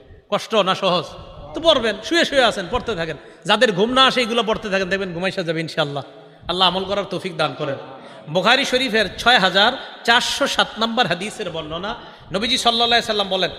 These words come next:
এ আমাদের দুইজনের দিকে তাকান, মাসালুল্লাযী ইয়াসকুরু রব্বা ওয়াল্লাযী লা ইয়াসকুরু রব্বা, মাসালুল হাইয়্যি ওয়াল মাইয়িত। আমরা দুইজন এক রুমে থাকি, উনি আল্লাহর জিকির করে, আমি করি না। নবীজি বলেন,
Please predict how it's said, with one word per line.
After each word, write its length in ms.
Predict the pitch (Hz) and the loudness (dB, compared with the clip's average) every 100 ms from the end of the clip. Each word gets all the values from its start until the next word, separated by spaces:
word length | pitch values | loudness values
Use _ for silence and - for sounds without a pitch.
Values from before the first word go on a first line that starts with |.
| - | -2
এ 40 | |
আমাদের 300 | 196 220 226 190 | 0 2 0 0
দুইজনের 360 | 220 220 220 208 | 0 2 2 2
দিকে 160 | 208 | 0
তাকান, 280 | 175 175 156 - - - | 2 0 0 -4 -14 -8
মাসালুল্লাযী 800 | 175 233 - 269 285 269 247 262 | 0 2 4 2 2 2 2 4
ইয়াসকুরু 480 | 240 226 - 277 262 | 4 2 0 0 4
রব্বা 340 | 208 170 156 151 - - | 4 4 2 0 -2 -6
ওয়াল্লাযী 440 | 180 226 247 247 269 | 0 2 4 2 4
লা 140 | 214 202 | 6 6
ইয়াসকুরু 440 | 214 - 262 233 | 4 2 0 4
রব্বা, 340 | 196 156 156 139 - - | 4 2 0 -2 -6 -2
মাসালুল 500 | 208 233 269 285 247 | 0 2 2 2 0
হাইয়্যি 420 | - 254 208 269 302 - | 2 2 4 0 -2 -2
ওয়াল 200 | - 208 | 0 2
মাইয়িত। 380 | 196 214 170 156 - - | 2 0 -2 -8 -10 -4
আমরা 220 | 196 254 285 | -2 2 4
দুইজন 280 | 269 277 269 | 4 4 4
এক 160 | 233 262 | 4 2
রুমে 180 | 247 | -2
থাকি, 280 | - 185 160 139 - - | 0 -2 -2 -10 -10 -2
উনি 160 | 254 269 | 4 6
আল্লাহর 360 | 254 262 277 | 6 4 4
জিকির 280 | 190 226 262 226 | 2 -2 -2 0
করে, 180 | 233 240 | 4 4
আমি 200 | 208 214 | 4 2
করি 240 | 190 180 | -2 -2
না। 100 | 165 143 - - | -2 -4 -10 -4
নবীজি 260 | 240 285 302 | 0 2 4
বলেন, 280 | 269 285 | 4 6